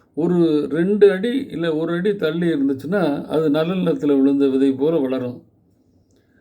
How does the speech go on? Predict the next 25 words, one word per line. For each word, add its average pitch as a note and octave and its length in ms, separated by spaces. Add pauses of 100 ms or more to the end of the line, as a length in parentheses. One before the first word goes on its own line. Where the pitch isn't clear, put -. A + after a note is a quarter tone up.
(140)
அதே G3+ 600
மண்ணு D#3+ 460
தான் F#3+ 240
அந்த C#3 240
முள்ளுகளுக்கு D3 1080
இடை C3+ 360
கீழே E3+ 300
இருக்கு. A#2+ 420 (1200)
அப்ப F3+ 280
அந்த D#3+ 160
விதை G3+ 360
வந்து F3 640
விதைக்கப்படும் D#3+ 540
பொழுது D3+ 640 (460)
என்ன F#3 200
ஆயிடுச்சுன்னா, E3 300
அந்த D#3 360
முள்ளுகளுக்கு D3+ 640
நடுவே C3+ 640 (720)
முட்களுக்கு D#3+ 540
ஏற்கனவே G3 440
அங்க D#3+ 180
நெருக்கமான F3+ 680
சூழ்நிலை C#3+ 440
இருக்கு. A2+ 400